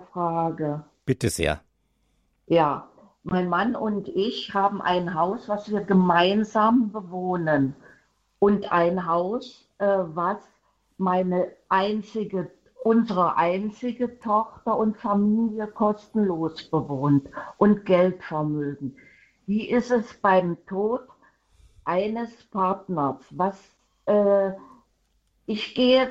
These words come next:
Speaker 1: von aus, dass wir das Haus, das Haus, wo wir gemeinsam drin wohnen, nicht in die vierhunderttausend, die meiner Tochter dann zustehen, mit, äh, äh, wertmäßig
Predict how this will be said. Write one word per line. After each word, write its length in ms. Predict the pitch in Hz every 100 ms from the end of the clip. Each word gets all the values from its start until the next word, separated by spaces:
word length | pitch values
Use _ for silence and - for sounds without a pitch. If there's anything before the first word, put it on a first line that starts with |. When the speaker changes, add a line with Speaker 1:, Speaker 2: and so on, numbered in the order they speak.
| -
Speaker 1:
von 240 | 220 208
aus, 440 | - 160 190 233 -
dass 340 | 208 202 180
wir 180 | 208 202
das 460 | 185 160 165 - 170
Haus, 540 | 180 196 240 - - _
das 280 | 190 185 -
Haus, 480 | 180 190 240 240 - _ _ _
wo 200 | 185 202
wir 140 | 196 180
gemeinsam 800 | 175 160 160 190 233 240 220 208
drin 300 | 190 190 170
wohnen, 300 | 175 190 180 - _ _
nicht 400 | 196 226 240 -
in 160 | 226 220
die 140 | 208
vierhunderttausend, 1300 | - 214 226 254 233 208 - 185 175 190 214 226 226 - _ - _ _ _
die 160 | 220 233
meiner 560 | 220 185 180 180 175 -
Tochter 540 | 190 208 - - 214
dann 360 | 185 170 165 160
zustehen, 1000 | - 202 226 196 - - 214 208 214 208 - - _ _ _ _
mit, 280 | 202 214 214 190 - _ -
äh, 200 | 185 175 - _ _ -
äh, 280 | 190 190 185 156 190
wertmäßig 1080 | 196 220 - 214 208 208 208 208 196 -